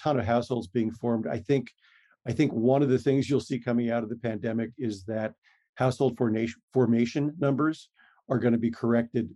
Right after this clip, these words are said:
massively because I think they were grossly underreported for logical reasons.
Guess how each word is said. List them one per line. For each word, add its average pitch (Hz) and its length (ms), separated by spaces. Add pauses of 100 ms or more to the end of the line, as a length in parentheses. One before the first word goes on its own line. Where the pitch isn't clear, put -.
massively 120 600
because 107 300
I 104 60
think 107 220
they 113 100
were 104 140
grossly 113 460
underreported 107 760 (400)
for 170 240 (220)
logical 123 480
reasons. 101 360